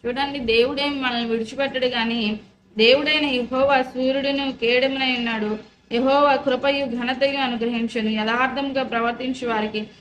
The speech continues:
ఆయన ఏ మేలు చేయక మానడు. హల్లెలూయా. ఇలాగ ఎవరైతే యథార్థంగా ప్రభువుని వెంబడిస్తారో, యథార్థంగా ప్రభువుని ఘనపరుస్తూ ఉంటారో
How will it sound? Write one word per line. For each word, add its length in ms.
ఆయన 200
ఏ 560
మేలు 680
చేయక 420
మానడు. 920
హల్లెలూయా. 680
ఇలాగ 200
ఎవరైతే 880
యథార్థంగా 680
ప్రభువుని 580
వెంబడిస్తారో, 800
యథార్థంగా 540
ప్రభువుని 640
ఘనపరుస్తూ 560
ఉంటారో 440